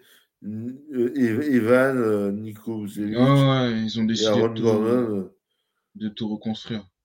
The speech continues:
Speaker 2: Mais
Speaker 1: Ils
Speaker 2: après,
Speaker 1: ont
Speaker 2: tu sais,
Speaker 1: essayé.
Speaker 2: c'était un, pff, ils ont essayé, tenté plusieurs choses, mais ça a jamais vraiment pris, honnêtement.
Speaker 1: Ah, pour moi, je pense qu'il y a quelque chose à faire. Pour moi, je pense que le problème est plus du banc qu'autre chose, mais bon.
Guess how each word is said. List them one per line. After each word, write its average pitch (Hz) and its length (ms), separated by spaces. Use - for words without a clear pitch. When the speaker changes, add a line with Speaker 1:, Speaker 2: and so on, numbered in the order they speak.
Speaker 2:
Mais 123 140
Speaker 1:
Ils 110 40
Speaker 2:
après, 117 220
Speaker 1:
ont 147 40
Speaker 2:
tu 107 80
sais, 147 160
Speaker 1:
essayé. 131 180
Speaker 2:
c'était 123 140
un, 120 580
pff, - 340
ils 127 240
ont 139 80
essayé, 143 640
tenté 127 380
plusieurs 123 420
choses, 139 320
mais 107 160
ça 104 200
a 98 60
jamais 104 320
vraiment 104 300
pris, 92 420
honnêtement. 92 640
Speaker 1:
Ah, 113 200
pour 117 180
moi, 131 180
je 135 60
pense 123 160
qu'il 117 120
y 113 60
a 113 100
quelque 117 200
chose 120 220
à 107 60
faire. 98 300
Pour 107 140
moi, 123 180
je 120 120
pense 117 120
que 117 60
le 98 40
problème 113 560
est 101 100
plus 110 140
du 107 140
banc 107 220
qu'autre 104 240
chose, 90 220
mais 80 120
bon. 78 220